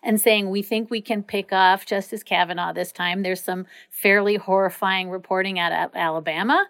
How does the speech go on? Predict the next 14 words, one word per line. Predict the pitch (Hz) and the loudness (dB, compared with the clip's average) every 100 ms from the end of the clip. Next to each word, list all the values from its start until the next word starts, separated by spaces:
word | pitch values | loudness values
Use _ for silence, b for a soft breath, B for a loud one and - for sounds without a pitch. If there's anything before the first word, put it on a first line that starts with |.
| B B B | B B B
about | 220 190 190 | 4 6 4
why | 170 170 196 | 4 4 4
the | 220 | 4
legislature, | 208 196 214 - 202 202 - 202 202 196 _ | 4 2 -2 -4 -4 -2 0 0 2 -2 _
which | 190 202 | -4 0
is | 180 | -2
weirdly | 160 196 190 185 196 190 | -2 -2 0 0 -4 -4
and | 175 | -6
creepily | - 190 185 180 180 180 | -4 -6 -2 -4 -4 -4
enmeshed | 170 170 175 - | -4 -4 -4 -6
with | 202 - | -8 -6
this | 180 180 | -6 -6
case | - 175 175 175 | -2 -2 -2 -6
and | - 165 165 | -8 -8 -8